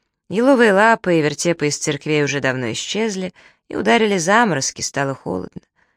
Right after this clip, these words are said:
Я стал больше времени проводить в музеях, библиотеках, ночных клубах и даже завёл какие-то знакомства.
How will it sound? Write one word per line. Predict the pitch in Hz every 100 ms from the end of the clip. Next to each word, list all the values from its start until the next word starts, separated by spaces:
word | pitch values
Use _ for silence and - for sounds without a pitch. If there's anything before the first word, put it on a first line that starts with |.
| _ _ _
Я | - 254
стал | - 185
больше | 185 180 185
времени | 175 190 175
проводить | 156 160 156 147 139
в | -
музеях, | 143 143 208 226 196
библиотеках, | 156 143 143 143 - 240 - 185 - - _ -
ночных | 156 - 151 151
клубах | 208 240 190 185 - - _ _
и | -
даже | 247 233
завёл | 185 190 226 214
какие-то | 160 - 175 147
знакомства. | 147 139 - - 143 -